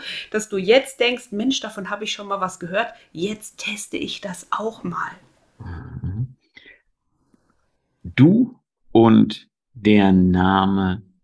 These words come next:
Speaker 2: des Klienten, des Patienten. Du und die persönlichere Version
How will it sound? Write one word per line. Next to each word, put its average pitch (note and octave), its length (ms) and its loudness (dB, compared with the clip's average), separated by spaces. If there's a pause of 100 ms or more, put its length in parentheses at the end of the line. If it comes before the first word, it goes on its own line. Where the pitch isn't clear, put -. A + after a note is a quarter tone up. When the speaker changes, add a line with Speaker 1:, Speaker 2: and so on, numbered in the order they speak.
Speaker 2:
des F#2 600 -2
Klienten, G#2 680 0
des - 220 -14
Patienten. - 880 -12 (1040)
Du - 420 4 (600)
und G2 640 4 (240)
die F#2 180 2
persönlichere G2+ 1300 0
Version F#2 840 0